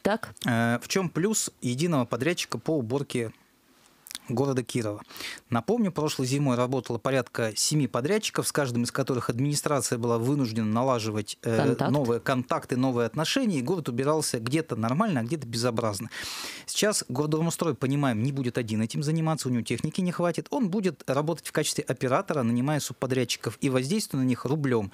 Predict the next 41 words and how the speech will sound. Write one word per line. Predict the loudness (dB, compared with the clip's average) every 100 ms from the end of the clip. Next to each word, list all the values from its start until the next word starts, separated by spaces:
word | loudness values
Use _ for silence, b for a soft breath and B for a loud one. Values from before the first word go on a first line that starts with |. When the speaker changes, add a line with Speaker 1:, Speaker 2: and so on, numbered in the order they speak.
| B
Speaker 1:
А | -2
если | 0 2 2
Гордормстрой | 2 2 2 2 4 2 0 2 4
не | 4 2
сможет | 2 2 0
ничего | -2 0 0 0
с | 0
плохим | -4 0 0
подрядчиком | 0 0 -2 -2 -2 -2
сделать, | 0 0 0
то | -4
что? | -2 -2 -2 -2
Он | 0 2
должен | 2 2 2
найти | 0 0 0
нового | 2 2 4
Speaker 2:
Он, | 4
Speaker 1:
и | 2
быстро. | 2 0 0 0
Speaker 2:
он | 0 0
без | -2 -2
всяческих | -2 0 0 -2 -4 -2 -4 -2
контрактных | -2 0 0 0 -4
проволочек, | -2 0 2 2 0 0 -2
без | 0 0
сорок | 2 0
четвертого | -2 -4 -2 0 -2
Ф | 0
З, | 2
он | 2
с | 0
ним | 0
расторгнет | 0 0 0 0 0
договор | 0 0 0 -4 B B B
и | -2 0
наймет | 0 0 -2 -2
нового | -2 0
подрядчика. | -2 -4 -4 -4 -4 -6 -2
Это | -2 -2
правильно. | -2 0 0 -4 -10 B B B B B -4
А, | 0 2 2 2 0